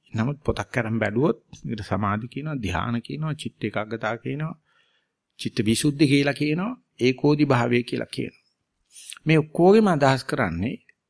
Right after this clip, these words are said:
නන්නත්තර වෙච්ච හිතවිලි රාශිය එක පැත්තකට දිශාගත වෙච්ච බව. මේක විස්තර කරන්න ගියාම අපේ ථේරවාද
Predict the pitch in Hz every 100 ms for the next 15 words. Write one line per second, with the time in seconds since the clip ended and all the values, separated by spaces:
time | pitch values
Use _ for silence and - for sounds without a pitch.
0 | _ - _ 120 104 110 139 147 156 -
1 | - 143 151 151 147 143 - 139 110 110
2 | - 131 131 135 135 135 - - - -
3 | - - - - - 175 135 - - 123
4 | 143 170 165 - - 101 123 143 - -
5 | - - _ _ _ _ _ _ _ _
6 | _ _ _ _ _ _ _ _ - _
7 | _ 107 120 139 131 123 147 131 131 127
8 | 127 117 110 120 127 143 127 - _ _
9 | _ _ _ _ - 101 117 113 107 104
10 | _ _ _ - _ 120 139 135 120 117
11 | 113